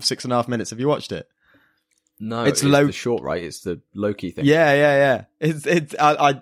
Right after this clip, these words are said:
Speaker 1: I watched that the other day. It just popped up and I was like, "Oh, it's only six minutes. I'll watch it." Um, not that if it was longer, I wouldn't watch it because I love The Simpsons and I love, um, Loki, so why not? Um,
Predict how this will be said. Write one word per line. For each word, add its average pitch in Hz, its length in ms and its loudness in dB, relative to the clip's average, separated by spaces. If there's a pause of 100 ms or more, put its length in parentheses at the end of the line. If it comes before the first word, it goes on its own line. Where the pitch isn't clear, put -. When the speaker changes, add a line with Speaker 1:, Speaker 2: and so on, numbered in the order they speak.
(140)
Speaker 1:
I 127 40 2
watched 117 280 -4
that 117 160 -2
the 113 60 -2
other 104 100 -4
day. 107 140 2
It 98 40 -4
just 107 140 -8
popped - 240 -6
up 104 60 -6
and 95 40 -6
I 92 40 -6
was 90 100 -6
like, 98 120 -4
"Oh, 113 60 -2
it's 101 140 -6
only 92 100 -10
six - 220 -10
minutes. 78 240 -14
I'll - 100 -20
watch - 160 -16
it." - 80 -18 (400)
Um, 98 320 0 (220)
not 143 240 4
that - 240 2 (440)
if 135 140 2
it 131 60 6
was 117 180 2
longer, 113 320 4
I 107 160 4
wouldn't 110 240 2
watch 127 240 2
it 160 100 2
because 104 180 0
I - 40 2
love 95 120 0
The 101 80 2
Simpsons 98 400 -2
and 92 100 -2
I - 20 -2
love, 92 260 -6 (460)
um, 90 340 2
Loki, 95 360 0
so 87 160 0
why 87 160 2
not? - 180 -4 (380)
Um, 98 320 2